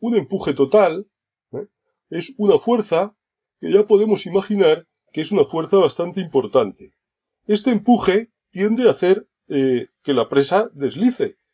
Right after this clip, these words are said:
que la presa se mueva sobre su base. Y la presa no se mueve, eh, lógicamente, si está bien diseñada,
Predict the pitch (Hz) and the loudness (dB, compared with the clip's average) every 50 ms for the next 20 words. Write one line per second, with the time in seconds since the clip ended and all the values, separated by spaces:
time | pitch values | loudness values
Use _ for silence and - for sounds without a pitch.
0 | _ _ - 151 127 117 107 - - 127 135 - 226 214 - 214 196 185 208 247 | _ _ -10 -8 -4 -4 -4 -4 -2 -4 -2 0 0 0 0 -2 -2 -2 -2 -4
1 | 262 226 170 131 - 147 123 120 120 - 139 120 117 107 95 - - - - _ | 0 0 0 0 0 -2 -4 -4 -6 -6 -4 -2 -2 -2 -2 -2 -8 -14 -16 _
2 | _ _ _ _ _ _ - - _ _ _ _ _ _ _ _ - 196 156 151 | _ _ _ _ _ _ -20 -20 _ _ _ _ _ _ _ _ -14 -6 -2 -2
3 | 139 - - 247 240 - - 175 180 208 208 202 - 151 156 185 208 196 143 135 | 0 2 2 0 0 0 0 0 0 0 0 0 -2 -6 -2 0 0 2 2 0
4 | 139 175 - _ _ _ _ _ _ _ _ _ _ _ - - - - - - | -2 -4 -8 _ _ _ _ _ _ _ _ _ _ _ -14 -12 -12 -12 -12 -6
5 | - 151 143 - 180 143 151 151 175 208 202 190 - 127 - - 135 117 - - | -2 0 0 0 -2 -2 0 2 2 2 0 0 -4 -6 -4 -4 -8 -8 -4 -2
6 | 196 196 190 170 170 165 165 190 190 - 202 196 196 190 160 143 139 143 147 | 0 0 0 -2 -6 -10 -10 -10 -6 -6 -2 2 2 2 4 4 2 2 0